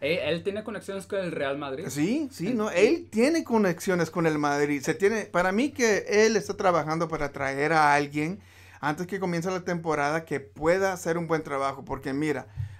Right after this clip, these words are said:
Speaker 2: Atlanta tampoco pudo hacer nada y terminó último de la tabla, pero por lo menos ganó partidos y echaron goles. Pero dijeron, "Aquí nos falta algo", dijeron ellos, "Nos traemos a Cubo. Nos traemos a Cubo". Se han traído, hay mucho movimiento en la M L S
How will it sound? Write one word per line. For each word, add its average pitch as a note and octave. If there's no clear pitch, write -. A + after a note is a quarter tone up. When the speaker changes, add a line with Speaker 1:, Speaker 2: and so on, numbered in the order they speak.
Speaker 2:
Atlanta A#3
tampoco F#3+
pudo G3+
hacer D#3+
nada F#3
y C#3+
terminó D3+
último G3
de E3
la D3
tabla, F#3+
pero D#3
por D3
lo C#3+
menos F3+
ganó E3
partidos G3
y D#3
echaron D#3+
goles. G3+
Pero C#3+
dijeron, D#3
"Aquí G3+
nos F3+
falta F#3
algo", G#3+
dijeron F3
ellos, F#3+
"Nos B2+
traemos D#3+
a D3+
Cubo. C#3+
Nos C#3+
traemos E3
a D#3+
Cubo". E3
Se C#3
han D3
traído, F3
hay E3+
mucho A#3
movimiento G#3
en F3
la E3
M F3+
L F3
S B3+